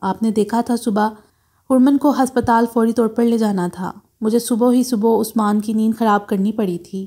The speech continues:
खुदा न खास्ता दोबारा ऐसा हुआ तो मैं आपसे वादा करता हूँ कि सिर्फ ज़रूरत के तहत की गाड़ी इस्तेमाल करूँगा। मुझे नहीं पता, जो बात करनी है अपने मामू से करो।" सिंक में बर्तन धोती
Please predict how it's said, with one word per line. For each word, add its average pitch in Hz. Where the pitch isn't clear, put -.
खुदा 208
न 226
खास्ता 202
दोबारा 226
ऐसा 220
हुआ 202
तो 202
मैं 240
आपसे 247
वादा 220
करता 208
हूँ 190
कि 226
सिर्फ 247
ज़रूरत 226
के 247
तहत 214
की 240
गाड़ी 202
इस्तेमाल 202
करूँगा। 185
मुझे 233
नहीं 254
पता, 226
जो 220
बात 214
करनी 214
है 226
अपने 240
मामू 190
से 190
करो।" 185
सिंक 254
में 254
बर्तन 214
धोती 202